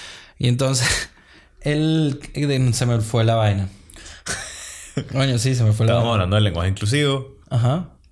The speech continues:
Speaker 2: Después dijiste que viste video de Tom Hardy.
Speaker 1: Sí, no, bueno, no me recuerdo. Me recuerdo otra cosa del video de Tom Hardy que está de pinga, pero se me olvidó eso.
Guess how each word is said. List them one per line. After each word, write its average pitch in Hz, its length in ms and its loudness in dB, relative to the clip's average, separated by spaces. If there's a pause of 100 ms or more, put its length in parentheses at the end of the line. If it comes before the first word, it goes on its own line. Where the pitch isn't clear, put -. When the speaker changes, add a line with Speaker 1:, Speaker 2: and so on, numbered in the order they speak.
(140)
Speaker 2:
Después 87 340 -2
dijiste 95 380 2
que 101 80 2
viste 104 340 0
video 95 200 2
de 95 60 0
Tom 92 180 0
Hardy. 101 400 0 (1000)
Speaker 1:
Sí, 147 340 -4
no, 131 220 -2
bueno, 131 260 -2
no 127 100 -2
me 135 80 0
recuerdo. 131 220 0
Me 131 80 2
recuerdo 143 340 0
otra 160 180 -2
cosa 156 240 -2
del 131 80 0
video 135 160 2
de 151 60 0
Tom 139 140 0
Hardy 151 180 2
que 151 60 0
está 131 120 -2
de 123 80 0
pinga, 160 280 -2
pero 127 160 2
se 117 80 2
me 120 60 4
olvidó 113 200 4
eso. 107 160 0